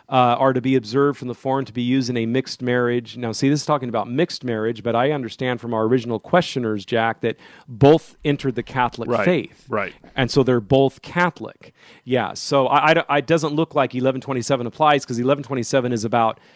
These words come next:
Speaker 1: when the, when one spouse is Catholic and the other is not, and they enter into a mixed marriage.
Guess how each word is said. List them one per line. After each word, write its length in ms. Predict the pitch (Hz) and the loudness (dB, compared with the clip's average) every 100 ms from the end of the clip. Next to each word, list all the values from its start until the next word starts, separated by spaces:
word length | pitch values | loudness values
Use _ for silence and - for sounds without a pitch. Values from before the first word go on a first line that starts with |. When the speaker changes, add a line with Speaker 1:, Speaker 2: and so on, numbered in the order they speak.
| _ _ - | _ _ -14
Speaker 1:
when 440 | 147 120 127 120 | -6 2 4 4
the, 160 | 113 123 | 0 -4
when 340 | 127 117 117 | -2 -2 2
one 220 | 127 180 190 _ | 4 4 2 _
spouse 460 | - - 131 123 131 | -14 -4 0 0 -2
is 100 | 120 | -6
Catholic 400 | - 117 117 113 | -2 -2 -4 -6
and 100 | 110 | -4
the 140 | 117 | -2
other 240 | 127 117 113 | 0 2 2
is 160 | 101 | 0
not, 300 | 120 135 120 | 2 2 2
and 140 | 123 110 | -2 -6
they 120 | 117 | -6
enter 320 | 127 120 120 | -6 -6 -6
into 320 | 113 104 113 | -6 -4 -2
a 60 | 104 | -2
mixed 540 | 101 117 151 - - | 0 4 4 2 -8
marriage. 520 | 107 95 95 - - | -8 -8 -12 -16 -16